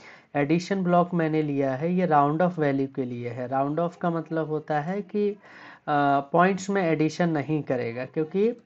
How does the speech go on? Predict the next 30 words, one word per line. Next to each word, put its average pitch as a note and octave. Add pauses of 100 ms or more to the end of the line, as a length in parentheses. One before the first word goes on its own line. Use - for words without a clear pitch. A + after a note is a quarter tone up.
इंटीजर D#3+
एड्रेस A#2+
है। A2
अगर D3+
आप F3+
चाहते F3+
हैं F#3
कि G3
पॉइंट E3+
में F3+
एडिशन F3
करने E3
का E3
कोई D#3+
एडिशन D3+
ब्लॉक D3
होना C3+
चाहिए, C3 (560)
तो F#3+
आप G3
वो G3+
ले F#3+
सकते C#3
हैं। D#3
उसके F#3
लिए G3
आपको F#3
क्या E3
करना C3+
है, F3